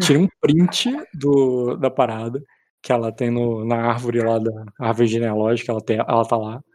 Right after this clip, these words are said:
Aí eu tirei um print, joguei no Google, o Google encontrou a imagem, eu peguei e fiz a ima-, a, a ficha dela de novo, tá ligado? Porque eu perdi a ficha dela.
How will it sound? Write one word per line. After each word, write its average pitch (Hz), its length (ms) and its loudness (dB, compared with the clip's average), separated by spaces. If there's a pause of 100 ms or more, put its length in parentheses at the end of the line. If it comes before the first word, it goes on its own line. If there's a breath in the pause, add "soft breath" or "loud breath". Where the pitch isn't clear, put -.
(300)
Aí 120 80 -4
eu 110 40 -4
tirei 127 200 2
um 170 60 4
print, 135 540 -2
joguei 135 340 2
no 196 140 2
Google, 131 400 0
o 127 40 0
Google 135 240 4
encontrou 151 440 2
a 214 40 2
imagem, 131 460 0
eu 147 80 0
peguei 143 420 2
e - 20 2
fiz 240 320 -2
a 262 60 0
ima-, 214 300 0
a, 160 200 0
a - 20 -2
ficha - 260 -4
dela 143 160 2
de 123 140 -4
novo, 156 380 0 (140)
tá - 100 -2
ligado? 110 240 -2 (420)
Porque - 140 -6
eu - 60 -2
perdi 147 420 4
a 202 60 8
ficha 185 280 -2
dela. 120 320 -6